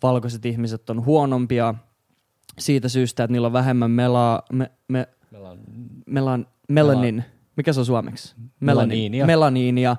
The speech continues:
Speaker 2: Joo.
Speaker 1: Ja melaniini on se kemikaali, joka auttaa sut avaamaan sun kolmannen silmän ja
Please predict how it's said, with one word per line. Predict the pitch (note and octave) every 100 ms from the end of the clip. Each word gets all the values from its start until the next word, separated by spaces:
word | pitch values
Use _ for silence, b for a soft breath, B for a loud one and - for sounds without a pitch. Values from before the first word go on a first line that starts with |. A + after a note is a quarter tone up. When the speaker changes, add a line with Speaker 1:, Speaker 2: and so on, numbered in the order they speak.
| -
Speaker 2:
Joo. | G2 F#2+
Speaker 1:
Ja | B2+
melaniini | D3+ D3+ C#3 C3 B2 B2
on | A#2+
se | C3+
kemikaali, | B2 B2+ B2+ A#2+ A2 A2+ A2+ G#2
joka | A2+ A#2
auttaa | A#2 A#2 - A#2
sut | A2+ -
avaamaan | A#2+ A#2+ A#2 A2
sun | A#2 A#2+
kolmannen | B2 A#2 A2+ G#2+ A2+
silmän | A#2 A2+ A2 G2+ A2 -
ja | A2 F#2+ G2+